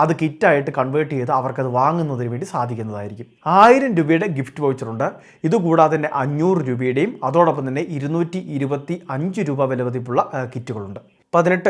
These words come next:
ഇനങ്ങളടങ്ങിയതാണ് സമൃദ്ധി കിറ്റ്. അതിൽ അഞ്ച് കിലോഗ്രാം അരിയുണ്ടാകും, ഒരു കിലോ പഞ്ചസാരയുണ്ടാകും, തുവരപ്പരിപ്പ്, ചെറുപയർ പരിപ്പ്, കടുക്, ജീരകം,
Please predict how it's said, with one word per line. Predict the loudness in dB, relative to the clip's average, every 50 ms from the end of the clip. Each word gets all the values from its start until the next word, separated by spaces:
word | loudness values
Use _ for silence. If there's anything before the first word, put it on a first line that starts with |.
| 0 0
ഇനങ്ങളടങ്ങിയതാണ് | 0 0 2 4 4 4 4 2 2 2 2 2 0 -2 -4 -4
സമൃദ്ധി | -6 -4 -6 -6 -6 -6 -6 -4
കിറ്റ്. | -4 -2 -2 -2 -2 -6 -10 -20 _ _ _ -2
അതിൽ | 0 2 2 0 0 0 -2
അഞ്ച് | -4 -4 -2 -4 -2 -2
കിലോഗ്രാം | 0 2 2 2 2 2 0 0 0 0 0 0 -2 -4
അരിയുണ്ടാകും, | -2 -2 -2 -2 -2 -2 -2 -2 -2 -4 -6 -6 -4 -2
ഒരു | -2 -2 0 0
കിലോ | 0 2 2 2 2 0
പഞ്ചസാരയുണ്ടാകും, | -4 -4 -6 -6 -4 -2 -2 -2 -2 -2 -2 -2 -2 -2 -4 -4 -8 -12 -14 -20 _ _ _ _ -4
തുവരപ്പരിപ്പ്, | 0 2 2 2 2 0 0 -2 -2 -2 0 -2 -4 -4 -6 -12 _ _ _ _ 0
ചെറുപയർ | 2 2 2 2 4 4 4 4 4 2 0
പരിപ്പ്, | 0 -2 -2 -2 -2 -4 -4 -6 -12 _ _ _ _ 0
കടുക്, | 0 2 2 2 4 2 2 2 -2 -8 -6 -2
ജീരകം, | 0 2 2 2 0 -2 -4